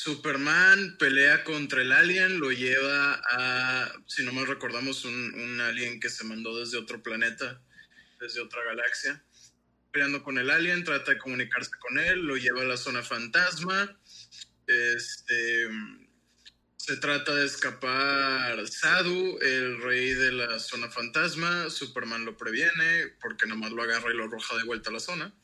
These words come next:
Se salen de la zona fantasma, este alien y Superman, y el alien lo lleva a su galaxia. Superman lo sigue, así de que, ¡fum!, se va volando detrás de él. Llega y resulta que esa galaxia tiene un sol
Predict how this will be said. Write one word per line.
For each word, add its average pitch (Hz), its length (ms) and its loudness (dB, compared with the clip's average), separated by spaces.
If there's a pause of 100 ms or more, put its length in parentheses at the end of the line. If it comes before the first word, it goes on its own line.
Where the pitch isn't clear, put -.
(1500)
Se - 200 0
salen 175 340 6
de 170 80 4
la 143 140 2
zona 143 260 -2
fantasma, 160 680 0
este 127 280 4
alien 120 320 4
y - 20 0
Superman, 139 680 -2 (500)
y 143 340 -2
el 135 140 2
alien 135 400 4
lo 135 80 0
lleva 123 480 0 (140)
a 123 120 -2
su 123 300 -8
galaxia. 127 960 4
Superman 123 560 -6
lo 131 120 -4
sigue, 127 260 -2
así 120 180 -2
de 117 80 -2
que, 117 140 -6
¡fum!, 170 340 0
se 135 140 -4
va 120 100 -2
volando 123 420 -4
detrás 117 340 -8
de 117 120 -2
él. 208 180 -4 (800)
Llega 202 380 10
y 208 60 10
resulta 151 520 0
que 147 300 2
esa 143 220 0
galaxia 143 600 0
tiene 139 600 -4
un 147 220 -4
sol 135 580 -4